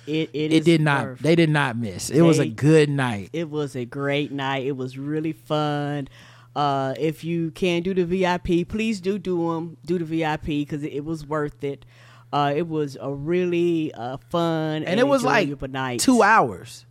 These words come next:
Speaker 1: Mm-hmm.
Speaker 2: Like, I don't know if they meant for it to be that long, or they just got, got a hold of 'em or what, but, I mean, like, we got out of there, like, around ten, and it started at, like,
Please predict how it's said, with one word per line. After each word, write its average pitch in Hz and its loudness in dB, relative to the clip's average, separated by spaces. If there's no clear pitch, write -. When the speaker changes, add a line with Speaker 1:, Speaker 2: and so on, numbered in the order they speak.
Speaker 1:
Mm-hmm. 139 -14
Speaker 2:
Like, 151 2
I 180 8
don't 247 8
know 247 4
if 233 0
they 226 4
meant 202 2
for 214 4
it 208 4
to 214 4
be 226 0
that 214 4
long, 208 6
or 156 4
they 165 6
just 175 2
got, 143 0
got 170 4
a 156 4
hold 190 6
of 185 8
'em 165 -2
or 143 2
what, 160 4
but, 127 -2
I 156 2
mean, 143 4
like, 131 -2
we 185 4
got 202 6
out 214 6
of 190 0
there, 180 4
like, 170 2
around 147 2
ten, 165 2
and 120 -2
it 143 0
started 160 2
at, 143 2
like, 123 -2